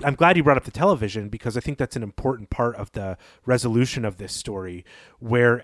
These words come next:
anything can be represented in any way. If it's written a certain way or designed by a certain way or, uh, created to tell a story in a certain way. And certainly the computer is doing this.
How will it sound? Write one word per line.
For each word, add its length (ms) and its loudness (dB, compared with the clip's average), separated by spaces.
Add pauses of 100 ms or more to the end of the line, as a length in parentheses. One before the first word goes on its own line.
anything 460 2
can 160 -8
be 140 -2
represented 560 -4
in 380 -10
any 280 2
way. 380 -8
If 120 -12
it's 220 -14
written 220 0
a 40 -6
certain 380 -6
way 240 -6
or 80 -8
designed 420 -10
by 140 -8
a 60 -10
certain 340 -14
way 320 -4 (360)
or, 420 -2 (760)
uh, 300 -2 (480)
created 840 0
to 140 -10
tell 260 -4
a 60 -6
story 480 2
in 100 -4
a 40 -10
certain 380 -12
way. 260 -14
And 180 -8
certainly 340 2
the 100 -2
computer 520 -4
is 160 -10
doing 340 0
this. 340 -10